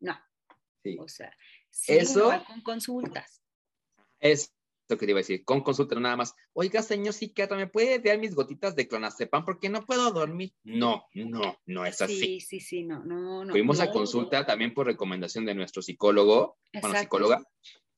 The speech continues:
Speaker 2: y p-, estamos llevando un tratamiento, pues, integral, tanto las medicinas como la terapia, porque ambas tienen que ir, este, a la par.
Speaker 1: Exacto.
Speaker 2: Ujú.
Speaker 1: Entonces, bueno,
Speaker 2: Pero bueno.
Speaker 1: para empezar,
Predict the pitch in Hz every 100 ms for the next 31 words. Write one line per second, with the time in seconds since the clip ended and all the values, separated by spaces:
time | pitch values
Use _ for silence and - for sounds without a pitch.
0 | - 120 104 104 104 - 123 117 120 123
1 | 110 110 117 113 104 107 107 107 117 110
2 | 98 87 82 82 - 98 92 - - 104
3 | 98 95 117 113 82 - 90 87 90 90
4 | 85 87 87 85 151 175 240 381 - 104
5 | 82 76 - 82 87 - 80 _ _ -
6 | 95 - - 123 131 131 131 120 120 107
7 | 104 107 - 104 92 - - 87 85 80
8 | 80 80 98 92 87 123 107 - _ _
9 | _ _ - 185 175 _ - - _ -
10 | - _ _ - 190 - 220 247 226 226
11 | 196 151 160 202 208 214 214 226 226 311